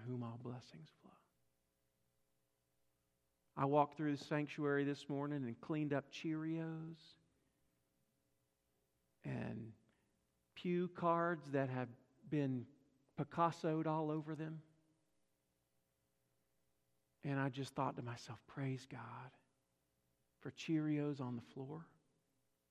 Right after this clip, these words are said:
I found this little car, and I just thought, "Praise God for a mama who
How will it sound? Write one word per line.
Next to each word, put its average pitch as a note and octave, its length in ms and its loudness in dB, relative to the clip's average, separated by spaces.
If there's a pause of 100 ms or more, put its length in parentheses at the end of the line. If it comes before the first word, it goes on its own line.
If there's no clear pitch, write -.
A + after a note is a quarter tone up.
(4000)
I - 140 -12
found D3 240 4
this D3+ 160 0
little D3 140 4
car, D#3 500 -2 (2250)
and D3+ 100 -6
I D3 80 -2
just C#3 160 -10
thought, D#3 220 -4
"Praise D#3+ 380 2
God D3+ 420 2
for C#3 100 2
a B2+ 60 4
mama D3+ 500 2
who B2 180 0